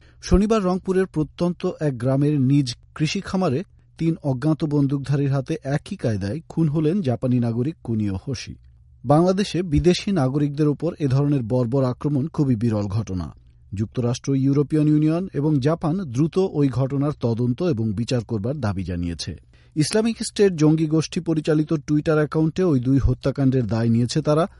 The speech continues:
জঙ্গি সংগঠনসমূহের কর্মকাণ্ড পর্যবেক্ষণকারী যুক্তরাষ্ট্রভিত্তিক গোয়েন্দা প্রতিষ্ঠান সাইটো বলেছে, বাংলাদেশে ওই দুই বিদেশি নাগরিক হত্যার দায় নিয়েছে ইসলামিক স্টেট।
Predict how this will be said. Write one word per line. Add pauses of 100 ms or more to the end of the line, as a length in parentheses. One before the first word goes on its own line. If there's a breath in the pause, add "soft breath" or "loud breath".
(280 soft breath)
জঙ্গি
সংগঠনসমূহের
কর্মকাণ্ড
পর্যবেক্ষণকারী (140)
যুক্তরাষ্ট্রভিত্তিক
গোয়েন্দা
প্রতিষ্ঠান (520)
সাইটো
বলেছে,
বাংলাদেশে
ওই
দুই
বিদেশি
নাগরিক
হত্যার
দায়
নিয়েছে (380)
ইসলামিক
স্টেট।